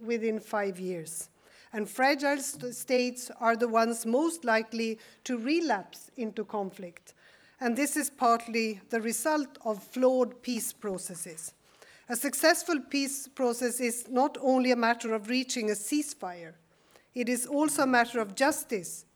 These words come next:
education, health, reconciliation, and fair distribution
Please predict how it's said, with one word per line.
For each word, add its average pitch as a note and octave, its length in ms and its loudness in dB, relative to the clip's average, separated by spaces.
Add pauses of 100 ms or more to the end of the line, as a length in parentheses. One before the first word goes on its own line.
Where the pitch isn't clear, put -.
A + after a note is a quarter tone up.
education, C4 880 -2 (320)
health, C4+ 580 0 (240)
reconciliation, C4 1160 0 (300)
and A#3+ 220 0
fair B3+ 500 0 (120)
distribution A3 840 -6